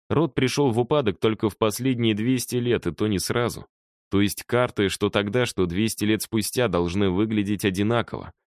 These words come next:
Если только что?» Если только на них не было чего-то, что потом исчезло. Черт, даже не знаю, что бы это могло быть. Говоришь, копии всех карт отправляли в министерство?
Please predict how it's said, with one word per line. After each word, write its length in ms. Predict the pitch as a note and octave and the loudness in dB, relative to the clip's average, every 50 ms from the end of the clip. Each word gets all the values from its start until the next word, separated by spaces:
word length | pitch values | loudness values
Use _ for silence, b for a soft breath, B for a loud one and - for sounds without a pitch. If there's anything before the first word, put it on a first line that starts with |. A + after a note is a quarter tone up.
| _ _ _ - | _ _ _ -4
Если 380 | F2 F2+ G2 F2+ - F2+ F2+ | 0 0 0 0 0 -2 -2
только 400 | - - G2+ G#2 G2 - - F2 | 0 0 0 0 0 -2 -4 -6
что?» 320 | F2+ - - G#2 D#2 C#2+ - _ _ _ _ _ _ _ _ _ _ _ _ _ _ _ _ _ _ _ _ _ - | -4 -2 -2 -2 -2 -2 -8 _ _ _ _ _ _ _ _ _ _ _ _ _ _ _ _ _ _ _ _ _ -2
Если 400 | F2+ F2 D#2+ E2 D#2+ E2+ E2+ D#2+ | -2 0 0 0 0 0 -2 0
только 320 | - G2 F2+ F2+ - F#2+ | 0 0 0 0 0 0
на 120 | F2+ F2 E2+ | 0 0 0
них 240 | F2 F2+ F2+ - - | 0 0 -2 0 0
не 160 | F#2 F#2+ F#2 | 0 0 2
было 240 | F2 F#2 F#2 F2 D#2 | 2 0 0 0 0
чего-то, 520 | - - E2+ D#2+ E2+ G2+ A2+ A2+ - E2 | -2 -4 -4 -2 0 0 0 0 -2 -4
что 240 | - - - F2 D#2+ | -6 -4 -4 -4 -2
потом 360 | - E2 D2+ - F2 F2+ F2+ | -2 -4 -2 0 0 0 0
исчезло. 560 | E2+ - - - A#2 G2 D#2+ C#2+ - D#2+ F2 _ _ _ _ _ _ _ _ _ _ | -2 -2 -2 0 0 -2 -2 -4 -8 -12 -14 _ _ _ _ _ _ _ _ _ _
Черт, 360 | - - E2+ D#2+ D#2 D2 D2 | -6 -2 -2 0 -2 -2 -2
даже 240 | D2+ G2+ G2+ G#2+ B2+ | -2 -2 0 0 0
не 120 | C3+ C#3 C3 | 0 0 0
знаю, 340 | A#2 A#2+ C3 C#3 C#3 B2+ | 0 0 0 0 0 0
что 200 | - - - A2+ | -2 -2 -2 0
бы 120 | G#2+ A#2 A#2 | 0 0 0
это 120 | - A#2+ | 0 2
могло 360 | A2+ A2 G#2+ G2 G2+ A2 A2 | 2 2 2 2 2 0 0
быть. 320 | G2 F#2+ A#2+ A2+ - - _ _ _ _ _ _ _ _ - | 2 0 -2 -2 -2 -6 _ _ _ _ _ _ _ _ -6
Говоришь, 500 | - E2 D#2+ D#2+ E2 E2 F#2+ F#2+ F2 - | -2 0 2 2 2 2 2 0 -2 -4
копии 380 | - - G2+ F#2 - G#2 F#2+ | 0 0 0 2 2 0 0
всех 280 | E2+ - - F2+ E2+ - | 0 0 0 -2 -2 -2
карт 400 | - F#2 F2+ F#2+ G2 F#2+ - - _ _ _ _ - | 0 2 2 2 2 -2 -8 -14 _ _ _ _ -2
отправляли 720 | - F#2 D#2+ - F2 F#2 F2+ F2 F2 F2 F2+ F#2+ F#2+ F#2 | -2 -2 0 0 0 0 0 2 2 2 2 2 2 0
в 60 | E2+ | 0
министерство? 880 | F#2 F#2+ F#2 F#2+ F#2 - - - C#3 D3+ D#3 - - - D2 D#2 - | 0 0 2 0 0 -2 -2 -2 0 0 0 -2 -6 -8 -10 -12 -12